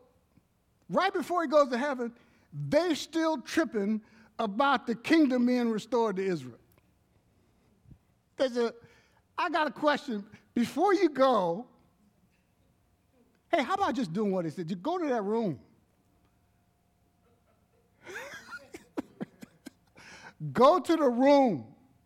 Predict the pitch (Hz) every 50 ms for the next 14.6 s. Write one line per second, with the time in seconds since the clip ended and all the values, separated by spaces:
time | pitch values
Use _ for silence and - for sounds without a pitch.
0 | _ _ _ _ _ _ _ _ _ _ _ _ _ _ _ _ _ _ _ _
1 | _ _ _ _ _ _ _ 170 196 269 269 247 196 175 160 131 - 180 165 151
2 | 135 123 143 139 139 139 135 135 - _ _ _ 185 226 269 262 247 196 160 151
3 | 143 165 165 151 139 - - - 156 143 135 113 - 160 143 131 123 104 127 143
4 | 127 123 117 104 120 117 110 107 127 113 104 - - _ _ _ _ _ _ _
5 | _ _ _ _ _ _ _ _ _ _ _ _ _ - 160 156 - 165 156 156
6 | - - 214 208 190 160 139 139 151 180 208 - _ _ _ _ _ _ _ _
7 | _ _ _ _ _ _ _ _ _ _ _ _ _ _ 165 143 135 165 208 220
8 | 214 - 220 214 202 - 190 135 135 127 127 143 156 160 156 147 151 131 131 131
9 | 131 135 131 127 120 - - - 113 110 - - _ _ _ _ _ _ _ _
10 | _ _ _ _ _ _ _ _ _ _ _ _ _ _ _ _ _ _ _ _
11 | _ _ _ _ _ _ _ _ _ _ _ _ _ _ _ _ _ _ _ _
12 | _ _ _ _ _ _ _ _ _ _ _ _ _ _ _ _ _ _ _ _
13 | _ _ _ _ _ _ _ - 175 196 202 208 214 208 196 - - 220 214 196
14 | - - 185 175 175 170 165 165 165 165 165